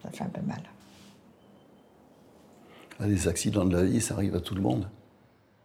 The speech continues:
Speaker 1: Ça peut arriver à toi et moi, ça, enfin, moi, malheureusement, enfin, moi, plus maintenant, parce que voilà, mais à n'importe qui, ça, bien sûr, ça leur tombe comme ça, ouais. Une jeune femme avec deux enfants qui s'est retrouvée toute seule, sans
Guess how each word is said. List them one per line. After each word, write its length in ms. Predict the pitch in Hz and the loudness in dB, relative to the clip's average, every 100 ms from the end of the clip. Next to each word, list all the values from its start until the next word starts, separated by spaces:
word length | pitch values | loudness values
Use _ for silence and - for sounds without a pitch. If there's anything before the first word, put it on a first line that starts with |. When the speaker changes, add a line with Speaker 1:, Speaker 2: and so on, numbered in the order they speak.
| _ _ | _ _
Speaker 1:
Ça 160 | - 208 | -8 -6
peut 180 | - | -2
arriver 300 | 190 190 190 | 0 2 4
à 80 | 202 | 4
toi 240 | 196 226 220 | 4 2 6
et 20 | |
moi, 200 | 226 226 | 6 6
ça, 140 | - - | 2 -4
enfin, 260 | - - - | -4 -2 -2
moi, 240 | - 185 | 0 2
malheureusement, 640 | 190 180 165 - 170 - - | 2 4 4 2 0 -2 -2
enfin, 200 | - 190 | -2 2
moi, 240 | 180 - - | 2 2 0
plus 140 | 175 | 0
maintenant, 400 | 170 - 175 165 | 0 0 0 0
parce 160 | - - | -2 -4
que 80 | |
voilà, 340 | 117 110 247 - - - - - | 0 4 4 2 -8 -10 -4 4
mais 320 | 180 165 160 | 8 8 6
à 120 | 156 | 4
n'importe 460 | 156 160 185 - 202 | 2 0 0 0 0
qui, 140 | 240 | 0
ça, 160 | 214 208 - | -2 -4 -4
bien 220 | 214 98 | -4 -2
sûr, 220 | - - - - | -4 -6 -10 -8
ça 100 | - | -6
leur 120 | - | -6
tombe 260 | - - 202 | -2 0 2
comme 200 | 202 208 | 0 -2
ça, 140 | 208 | -4
ouais. 1200 | 214 214 - - - - - - - - - - 180 | -6 -8 -12 -20 -20 -20 -20 -20 -20 -20 -18 0 4
Une 120 | 170 | 6
jeune 220 | 165 165 | 6 4
femme 260 | - 170 170 | 2 2 2
avec 240 | 170 160 | 0 0
deux 200 | 160 160 | 0 -2
enfants 300 | 156 - 175 | -6 -4 -4
qui 120 | 156 | -4
s'est 100 | - | -12
retrouvée 260 | - - - | -8 -4 -4
toute 160 | 208 - | -6 -2
seule, 240 | - 262 - - - _ _ _ _ _ _ _ _ - - _ _ _ - | -2 -2 -8 -20 -20 _ _ _ _ _ _ _ _ -20 -20 _ _ _ -20
sans 380 | - - 101 | -14 -6 -6